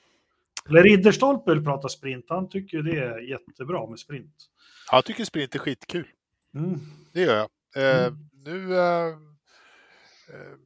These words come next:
Speaker 2: ja, men då är vi väl klara egentligen med, med sprinten. För
Speaker 1: <laughs>
Speaker 2: så mycket mer av den här sprinten behövde vi inte prata om.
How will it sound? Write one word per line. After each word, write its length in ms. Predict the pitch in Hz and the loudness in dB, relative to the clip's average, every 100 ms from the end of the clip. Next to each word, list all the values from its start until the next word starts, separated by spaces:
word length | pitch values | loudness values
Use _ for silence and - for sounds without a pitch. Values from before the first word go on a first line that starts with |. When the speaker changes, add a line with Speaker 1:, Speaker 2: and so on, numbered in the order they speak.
| _ _ _ _ _ | _ _ _ _ _
Speaker 2:
ja, 240 | 190 170 143 | 2 2 2
men 120 | 156 | -4
då 160 | 135 123 | -8 -6
är 60 | 185 | -4
vi 140 | 233 | -6
väl 180 | 240 220 | -6 -8
klara 500 | - 202 117 180 240 | -2 2 4 4 4
egentligen 480 | 208 120 - 127 127 | 0 -4 -8 -10 -10
med, 220 | 131 123 | -16 -14
med 120 | 135 | -16
sprinten. 460 | - 107 92 - 92 _ _ _ _ _ - | -14 -14 -16 -18 -20 _ _ _ _ _ -14
För 400 | - 135 196 123 | -2 0 0 0
Speaker 1:
<laughs> 80 | 190 | -4
Speaker 2:
så 140 | - 143 | -4 -4
mycket 260 | 196 214 | -4 -2
mer 180 | 208 165 | 0 2
av 220 | 156 151 | 2 0
den 140 | 156 127 | -4 0
här 180 | 151 | 2
sprinten 440 | 214 - 147 113 135 | 0 -4 -10 -10 -8
behövde 240 | 127 117 | -8 -8
vi 80 | 123 | -12
inte 160 | 110 - | -16 -12
prata 340 | 131 104 | -10 -10
om. 80 | - | -14